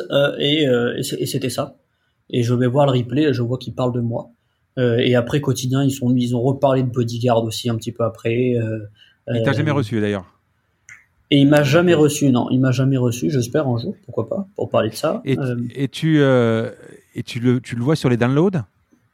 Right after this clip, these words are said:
Speaker 1: Et tu le vois sur les downloads. Le, le truc le plus choquant sur les downloads, ça a été quand je suis passé, euh, au journal de, le dix-neuf quarante-cinq sur, euh,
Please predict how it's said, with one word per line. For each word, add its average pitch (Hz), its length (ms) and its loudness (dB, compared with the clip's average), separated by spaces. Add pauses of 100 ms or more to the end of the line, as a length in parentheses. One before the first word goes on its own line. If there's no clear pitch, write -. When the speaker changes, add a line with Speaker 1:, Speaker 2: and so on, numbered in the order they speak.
(160)
Speaker 1:
Et 160 100 0
tu 160 100 -2
le 156 60 2
vois 185 160 4
sur 185 100 -4
les 139 80 2
downloads. 123 320 -2
Le, 117 100 -2
le 196 160 4
truc 214 200 -2
le 202 100 2
plus 196 120 0
choquant 190 340 0
sur 165 100 -2
les 147 60 2
downloads, 147 420 2
ça - 140 -4
a - 20 2
été 135 220 -2
quand 143 120 -2
je - 60 -10
suis 139 80 -10
passé, 139 340 -4
euh, 120 200 -2 (440)
au 131 120 -2
journal 143 460 2
de, 127 200 2
le 123 120 0
dix-neuf 139 340 -2
quarante-cinq 127 480 -2
sur, 123 260 -4
euh, 113 300 0